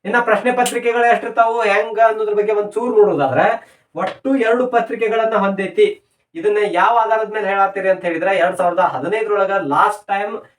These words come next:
ಎಚ್ ಎಸ್ ಟಿ ಆರ್ ನೇಮಕಾತಿ ನಡೆದಿತ್ತು, ಅದರ ಆಧಾರದ ಮೇಲೆ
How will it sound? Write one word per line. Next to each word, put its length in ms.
ಎಚ್ 220
ಎಸ್ 160
ಟಿ 80
ಆರ್ 180
ನೇಮಕಾತಿ 440
ನಡೆದಿತ್ತು, 680
ಅದರ 280
ಆಧಾರದ 520
ಮೇಲೆ 580